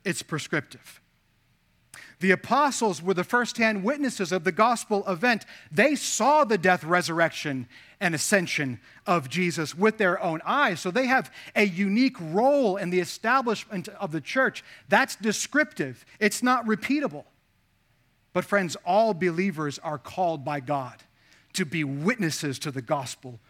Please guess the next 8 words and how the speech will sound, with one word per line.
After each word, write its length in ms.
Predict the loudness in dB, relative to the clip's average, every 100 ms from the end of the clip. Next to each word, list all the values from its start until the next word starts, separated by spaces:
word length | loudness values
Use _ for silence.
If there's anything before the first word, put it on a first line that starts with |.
| _
word, 480 | -6 -6 -6 -14 -20 -6
as 200 | -4 -2
we 100 | -4
will 140 | -6 -8
see. 460 | -10 -10 -12 -20 _ -20 _ _
That's 260 | 0 0 -6
prescriptive. 840 | -10 -10 -4 -4 -4 -20 -20 -20 _ _ _ _ _ _ _ _ _ -14
So 160 | -12